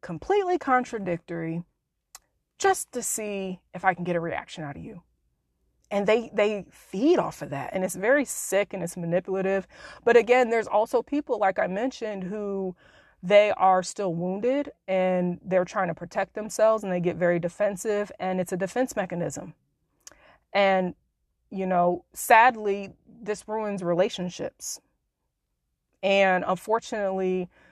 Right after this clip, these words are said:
you know, those types of people have to learn through the school of hard knocks, like we all do, about how to have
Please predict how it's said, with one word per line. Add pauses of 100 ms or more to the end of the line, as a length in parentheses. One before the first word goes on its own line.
(160)
you
know,
those
types
of
people
have
to
learn (100)
through
the
school
of
hard
knocks,
like
we
all
do,
about
how
to
have